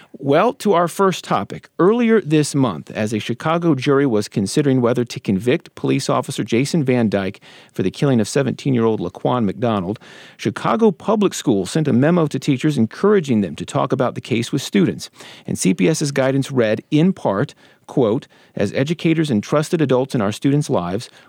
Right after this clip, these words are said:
we are in a unique position to help them understand and process feelings they may have about the shooting," end quote. The memo went on to say that while it may be challenging, teachers should remain neutral about the case in class. And it was this part about staying neutral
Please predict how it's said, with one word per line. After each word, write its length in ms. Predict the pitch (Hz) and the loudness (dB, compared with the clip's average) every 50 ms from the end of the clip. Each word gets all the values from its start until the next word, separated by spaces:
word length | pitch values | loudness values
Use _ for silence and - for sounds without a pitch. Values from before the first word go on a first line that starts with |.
| _ _ | _ _
we 220 | - 127 123 143 | -2 0 2 4
are 100 | 151 151 | 4 4
in 80 | 143 131 | 2 2
a 40 | 110 | 0
unique 420 | 104 98 98 104 117 147 180 _ | 0 0 2 2 2 2 0 _
position 400 | - 165 131 127 117 110 - - | 0 0 2 2 0 0 0 -4
to 60 | 104 | -4
help 300 | 92 - - 151 - - | -4 -2 -4 -4 -4 -2
them 180 | 123 123 127 120 | 0 0 0 0
understand 500 | - 120 127 131 139 - - 139 123 117 | 0 -2 -2 -2 -4 -4 -2 -2 0 0
and 120 | 92 92 _ | -2 -4 _
process 500 | - 131 117 123 120 - 143 120 120 - | -4 -4 -2 -2 -2 0 -2 -2 -2 -2
feelings 440 | - - 123 120 120 117 113 110 - | -4 -2 0 2 2 2 0 0 0
they 140 | 98 110 | 0 0
may 200 | 107 110 104 104 | 0 0 0 -2
have 340 | 107 - - 127 113 117 123 | -2 -2 -4 -2 -2 -2 -2
about 260 | 113 95 101 95 - | -2 -2 -2 -4 -4
the 60 | - 110 | -8 -10
shooting," 400 | - - 147 117 95 87 87 - | -4 0 0 0 0 -2 -8 -6
end 220 | 131 127 135 135 | -2 0 0 -2
quote. 320 | - - 101 80 78 - - - - - - - | -2 -4 -8 -6 -6 -8 -8 -10 -20 -20 -20 -8
The 60 | - - | -2 0
memo 260 | 110 117 120 113 104 | 2 2 4 2 2
went 200 | 101 107 104 - | 2 0 -2 -2
on 360 | - 120 127 143 165 180 196 - - - - - _ | -2 -2 0 2 2 0 0 -2 -6 -20 -20 -20 _
to 100 | - - | -6 -6
say 260 | 127 - - 117 107 110 | -4 0 0 0 2 2
that 160 | 110 104 - | 0 -2 -2
while 180 | 117 113 110 | -2 -2 -2
it 80 | 117 - | -2 -2
may 140 | 113 117 104 | -2 -2 -2
be 140 | 90 87 87 | -2 -4 -8
challenging, 580 | - - - 214 240 220 180 123 117 123 127 | -8 -2 0 0 2 2 2 2 2 0 0
teachers 220 | - - 160 139 - 135 135 - - - - _ | 0 -2 -2 0 0 0 -2 -2 -4 -18 -20 _
should 240 | - - - 151 139 | -2 0 0 2 4
remain 440 | 143 139 143 139 139 139 147 147 147 | 4 4 4 4 4 4 4 4 6
neutral 440 | 160 190 233 208 - 127 95 73 - | 4 4 2 0 -2 -6 -6 -4 -4
about 280 | - 117 120 113 - - | -2 -2 -2 -2 -2 -6
the 60 | 110 | -8
case 380 | - - 123 120 123 123 - - _ | -4 -2 0 0 0 -2 -6 -4 _
in 160 | 135 131 139 | 0 2 2
class. 400 | 135 - - 214 170 104 95 - | 0 0 -2 -2 -2 -2 -4 -4
And 80 | 110 117 | -2 -2
it 60 | 120 | 0
was 160 | 113 117 120 | 0 0 0
this 180 | 131 202 226 - | 0 0 0 0
part 160 | - 202 175 | 0 0 2
about 220 | 151 135 - - | 2 0 -2 -2
staying 400 | - - - 170 160 151 147 143 - | -8 -2 0 0 2 2 0 0 -2
neutral 600 | - 131 139 185 214 196 - - 101 104 160 180 | 0 2 2 2 2 0 -2 -4 0 0 0 -2